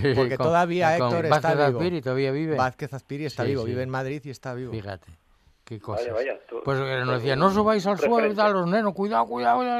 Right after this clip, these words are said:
Speaker 2: que anda el Bernabé". Me caches, eh, eh, eh.
Speaker 1: <laughs> Sí.
Speaker 2: Bueno, pues nada, desearos el
Speaker 3: Muy bien.
Speaker 2: mejor de los días, la más feliz de las excursiones y que no llovia.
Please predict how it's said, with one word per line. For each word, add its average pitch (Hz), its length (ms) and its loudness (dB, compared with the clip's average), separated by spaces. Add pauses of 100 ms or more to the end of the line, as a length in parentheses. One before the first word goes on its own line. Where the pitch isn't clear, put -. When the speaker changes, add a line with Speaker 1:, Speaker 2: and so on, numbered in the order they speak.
(160)
Speaker 2:
que - 100 -8
anda 233 240 2
el 240 60 0
Bernabé". 233 540 0 (960)
Me 214 160 -8
caches, 214 380 -6
eh, 208 220 -8
eh, 214 340 -6 (420)
eh. 131 160 -8
Speaker 1:
<laughs> - 60 -20 (200)
Sí. - 80 -12
Speaker 2:
Bueno, 90 560 -6
pues 175 220 4
nada, 131 340 6 (140)
desearos 151 680 6
el 160 200 4
Speaker 3:
Muy 156 80 0
bien. 147 200 -2
Speaker 2:
mejor 165 640 6
de 156 180 2
los 147 520 -4 (180)
días, 185 500 0 (360)
la 131 120 2
más 160 240 2
feliz 160 300 0
de 156 80 0
las 131 160 -2
excursiones 135 680 -2 (240)
y 175 100 2
que 175 140 2
no 240 160 6
llovia. 240 680 12